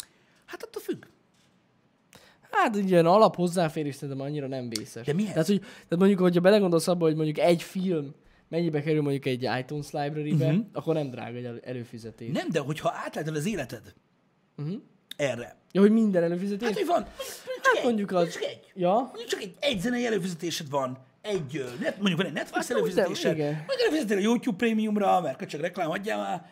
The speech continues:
Speaker 1: érted? Ö, meg, meg mondjuk, meg mondjuk van egy ilyen game előfizetésed. Azért összejön egy tízes,
Speaker 2: Össze.
Speaker 1: tizenkettő egy hónapba. Azért az nem olcsó, ha belegondolsz.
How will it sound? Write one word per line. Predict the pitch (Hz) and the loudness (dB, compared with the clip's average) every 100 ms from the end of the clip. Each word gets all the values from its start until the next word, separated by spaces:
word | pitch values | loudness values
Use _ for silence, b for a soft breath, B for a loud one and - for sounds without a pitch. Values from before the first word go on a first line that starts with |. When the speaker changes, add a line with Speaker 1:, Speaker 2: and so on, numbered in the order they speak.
| - | -10
Speaker 1:
érted? | 160 196 233 156 - b b b - | -8 -6 -6 -8 -14 b b b -4
Ö, | 190 190 190 | 0 2 2
meg, | 208 185 | 2 2
meg | 208 | 0
mondjuk, | 214 196 156 | 2 2 0
meg | 190 | -2
mondjuk | 190 175 | 0 0
van | 165 | -2
egy | |
ilyen | 151 147 | -2 -8
game | 160 135 127 | -10 -12 -12
előfizetésed. | 131 117 135 117 117 - | -12 -10 -12 -12 -10 -6
Azért | 269 523 571 | 2 4 4
összejön | - 494 | 2 -4
egy | - - | -6 -6
tízes, | 196 156 - - - - - - - - | -2 -2 -2 -4 -4 -4 -4 -6 -6 2
Speaker 2:
Össze. | 175 | 2
Speaker 1:
tizenkettő | 165 151 120 - - - 143 | 2 -2 -4 -10 -10 -8 -8
egy | 135 | -8
hónapba. | 156 147 147 143 175 196 B B B - | -8 -6 -6 -6 -8 -8 B B B -16
Azért | - 370 349 | -8 -4 -4
az | |
nem | 523 494 440 | -6 -10 -12
olcsó, | - - - - _ _ | -14 -14 -16 -20 _ _
ha | - | 2
belegondolsz. | 180 151 143 117 113 - - | 2 2 -6 -8 -16 -18 -20